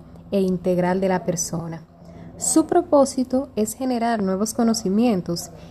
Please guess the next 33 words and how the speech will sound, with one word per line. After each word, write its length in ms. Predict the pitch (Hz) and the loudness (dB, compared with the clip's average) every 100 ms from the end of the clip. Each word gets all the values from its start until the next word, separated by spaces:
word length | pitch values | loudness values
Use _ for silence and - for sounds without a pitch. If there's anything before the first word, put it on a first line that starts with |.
| - | -6
y 100 | 185 | -4
que 180 | 190 180 | 0 2
esos 220 | 196 247 | 2 0
sean 300 | - 233 220 | 0 2 4
aplicables 840 | 208 208 175 - 247 247 180 196 - | 2 0 -2 2 2 2 -2 -6 -6
en 160 | 196 175 | -2 2
beneficio 540 | 180 175 190 185 220 | 2 0 -2 0 2
de 100 | 214 | 4
la 120 | 185 | 2
sociedad 560 | - 185 - 180 208 294 - - | -2 -4 -2 0 0 -2 -8 -10
en 140 | 202 185 | -2 0
la 120 | 180 | 0
que 120 | 180 | -2
está 180 | 170 175 | -4 -4
enclavada. 680 | 170 180 170 165 165 170 165 - - - - - - - - - - | -2 -2 0 -2 -2 -4 -8 -16 -20 -20 -20 -20 -20 -20 -20 -20 -8
Visión. 800 | 180 190 180 - 190 180 175 151 - - - - | -2 -2 -2 -2 0 2 0 -2 -10 -20 -20 -10
La 180 | 190 196 | -4 0
Universidad 640 | 226 220 226 - 240 269 | 0 0 -2 -4 0 0
del 140 | 359 349 | -2 -2
Caribe 540 | 311 285 269 180 190 | -2 0 0 -2 -2
se 200 | - 208 | -2 -2
propone 500 | 190 190 170 208 277 | 0 -2 0 0 0
ser 240 | - 254 240 | 2 4 6
una 180 | 262 | 6
institución 760 | 247 226 214 190 185 - 226 262 - - - - - | 4 2 -4 -4 -4 -2 0 -2 -6 -18 -20 -14 -4
reconocida 1000 | 220 269 311 311 269 - 240 196 175 170 | 2 4 4 0 0 -2 0 0 0 0
por 160 | 180 | 0
la 160 | 180 175 | 0 0
pertinencia 720 | 180 175 180 180 226 269 269 | -2 -2 -2 2 0 2 2
de 140 | 214 | 2
su 160 | 190 180 | 0 -2
modelo 340 | 180 170 180 | 0 2 2
educativo, 680 | 214 220 233 240 202 170 185 | 2 2 0 0 0 0 -2